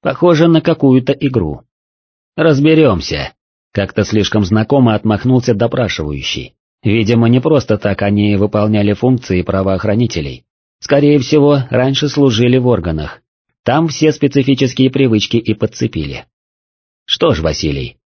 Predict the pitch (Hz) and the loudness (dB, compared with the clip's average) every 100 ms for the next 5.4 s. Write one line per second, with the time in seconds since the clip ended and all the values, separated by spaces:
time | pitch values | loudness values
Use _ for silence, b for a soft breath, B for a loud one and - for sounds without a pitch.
0 | _ - 101 98 98 - 98 101 90 104 | _ -4 -2 0 -2 -2 -4 -2 0 0
1 | 95 104 101 131 135 131 123 127 113 110 | 0 0 2 2 2 0 0 0 0 0
2 | 101 113 98 104 98 101 101 95 92 107 | 0 -2 -2 -2 -2 0 0 0 2 2
3 | 135 135 _ _ - 107 117 165 160 131 | 2 -2 _ _ -4 0 2 2 2 0
4 | 120 120 131 120 113 113 110 107 107 - | 0 2 2 2 2 2 2 0 -2 -2
5 | 101 101 123 135 | 0 0 0 -2